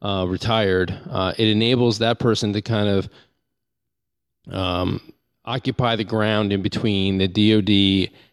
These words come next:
and the civilian world, and to, um, and to craft these partnerships with industry,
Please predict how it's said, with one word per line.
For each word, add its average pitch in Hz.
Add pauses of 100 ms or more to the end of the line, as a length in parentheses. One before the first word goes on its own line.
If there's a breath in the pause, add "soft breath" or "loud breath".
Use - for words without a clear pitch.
(120)
and 107
the 98
civilian 110
world, 98
and 98
to, 98
um, 92
and 101
to 110
craft 107
these 95 (180)
partnerships 120
with 95
industry, 104